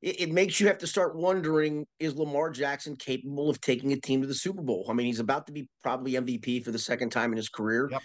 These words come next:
Speaker 1: He's spectacular. I mean, there's no question about that. He's a, he's, he's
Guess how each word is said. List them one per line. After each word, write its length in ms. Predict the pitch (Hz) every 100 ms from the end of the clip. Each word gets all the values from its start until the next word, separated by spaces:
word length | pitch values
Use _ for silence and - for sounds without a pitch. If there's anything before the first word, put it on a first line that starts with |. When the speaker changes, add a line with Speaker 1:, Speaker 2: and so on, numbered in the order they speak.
| -
Speaker 1:
He's 160 | 139 160
spectacular. 920 | - 120 - - 139 175 104 110 131
I 60 | 143
mean, 200 | 117 117
there's 160 | 123
no 140 | 120 147
question 380 | - 151 151 123
about 260 | 113 120
that. 260 | 107 147 123
He's 140 | 120
a, 140 | 113 110 - - - -
he's, 260 | 135 131
he's 300 | 117 131 107